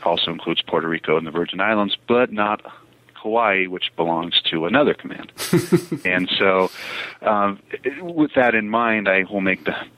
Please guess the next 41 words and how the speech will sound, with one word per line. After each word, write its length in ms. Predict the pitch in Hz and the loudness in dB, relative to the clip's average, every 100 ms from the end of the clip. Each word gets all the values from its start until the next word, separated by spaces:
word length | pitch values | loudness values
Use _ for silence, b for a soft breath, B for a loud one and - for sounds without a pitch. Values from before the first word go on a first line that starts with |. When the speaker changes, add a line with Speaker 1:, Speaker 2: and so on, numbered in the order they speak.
| - | -10
Speaker 1:
point 300 | - 101 95 | 0 2 2
that 120 | 92 90 | 2 2
all 160 | 92 | 2
opinions 520 | 87 98 92 85 85 | 2 -2 0 0 0
I 100 | 80 | -2
state 280 | - - 87 | -2 0 0
here 180 | 92 85 | 2 0
are 40 | 85 | 2
my 200 | 90 104 | 0 2
own, 300 | 113 110 104 B B - | 2 2 -2 B B -6
are 220 | 85 82 - | -2 -2 -2
no 180 | 92 90 | 0 4
way 300 | 85 85 82 B B - - | 4 4 0 B B -16 -2
represent 400 | 90 - - 87 | -2 0 0 0
the 60 | |
official 320 | - 92 - | 0 0 0
position 420 | 87 82 82 - 80 | 0 0 2 2 -2
of 100 | 90 | -2
norad, 520 | 90 82 82 82 - | 2 4 4 2 -2
U 60 | |
S 60 | 80 85 | -2 -2
Northern 240 | 85 85 | -2 -4
Command, 420 | - 82 80 80 - B B B B | -4 0 0 -2 -6 B B B B
the 60 | - | -8
Canadian 500 | - 92 90 85 85 | -2 0 2 0 0
Ministry 340 | 87 87 - | -2 -2 0
of 100 | 82 | 0
National 400 | 87 90 - 78 | 2 2 2 0
Defense, 300 | 80 87 85 - | -2 0 0 0
the 80 | 110 | 2
U 80 | 98 | 2
S 80 | - | 0
Department 440 | - - 110 101 | 0 0 2 0
of 140 | 95 | 0
Defense, 260 | - 90 90 | 0 -2 0
or 160 | 87 - | 0 2
either 280 | 92 87 80 | 0 0 -2
gov-, 360 | 85 87 80 - | 0 0 -2 -8
the 80 | 87 | -2
government 420 | 92 87 87 | 0 0 -2
of 120 | 87 | -2